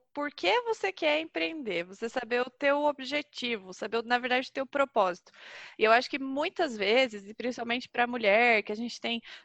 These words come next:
toda essa carga, assim, de, é, vai ter a família, tem que cuidar de si mesma, tem que... Enfim, a gente já é, já, já somos super heroínas só por ser mulher, né? <laughs> É, mas eu acho que quando você entende o teu propósito,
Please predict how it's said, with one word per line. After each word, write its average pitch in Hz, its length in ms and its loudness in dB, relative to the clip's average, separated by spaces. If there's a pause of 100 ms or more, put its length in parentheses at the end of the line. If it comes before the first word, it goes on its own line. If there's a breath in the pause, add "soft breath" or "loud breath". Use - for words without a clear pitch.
toda 294 220 6
essa 370 260 4
carga, 254 420 4
assim, 233 300 -8
de, 196 260 -4 (220 loud breath)
é, 180 340 8
vai 190 220 2
ter 208 240 4
a 202 180 8
família, 269 680 2
tem 214 160 -8
que - 100 -20
cuidar 214 260 2
de 226 120 -10
si 277 200 -6
mesma, 262 460 6
tem 233 100 0
que... 240 140 -4
Enfim, 277 360 2
a 220 60 8
gente 269 320 0
já 311 200 8
é, 311 420 8
já, 277 260 2
já 269 140 -2
somos 381 380 2 (120)
super 381 720 6
heroínas 285 680 8
só - 140 8
por - 180 6
ser 392 180 10
mulher, 277 360 10
né? 226 80 6
<laughs> 277 920 2
É, 214 320 10
mas 240 180 4
eu 277 100 4
acho 262 220 6
que 294 100 -4
quando 277 280 2
você 294 220 0
entende 285 400 -2
o 285 40 -6
teu 240 240 2 (100)
propósito, 240 920 6